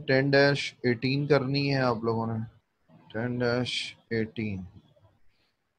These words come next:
कल उसको discuss करेंगे। अ, इसको Problem ten dash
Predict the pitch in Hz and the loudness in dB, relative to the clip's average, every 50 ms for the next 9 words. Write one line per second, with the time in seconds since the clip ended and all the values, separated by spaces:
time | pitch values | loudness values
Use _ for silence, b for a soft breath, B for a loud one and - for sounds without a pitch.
0 | _ _ _ 131 131 135 135 131 - - - 139 131 127 120 - - - 127 127 | _ _ _ 0 2 2 0 -2 -4 -4 -4 -2 -2 -2 -4 -4 -4 -4 -4 -4
1 | - - - 127 120 120 117 113 117 117 113 117 - - _ _ 95 113 113 107 | -6 -4 -4 -2 -2 -2 -2 -4 -4 -4 -4 -6 -10 -16 _ _ -6 -4 -4 -4
2 | 104 101 87 - - - - 110 - _ - 113 98 - - _ _ _ _ _ | -4 -4 -6 -8 -10 -12 -14 -14 -12 _ -8 -6 -6 -8 -10 _ _ _ _ _
3 | _ _ _ _ _ - 120 123 117 113 110 113 120 120 123 123 123 127 - _ | _ _ _ _ _ -4 0 0 0 0 -2 -2 0 0 0 0 -2 -6 -10 _
4 | _ _ _ _ _ _ _ _ _ _ - 123 120 123 120 123 123 120 117 113 | _ _ _ _ _ _ _ _ _ _ -2 0 0 0 0 0 2 2 4 4
5 | 117 123 127 127 - - - | 4 2 0 -2 -6 -12 -14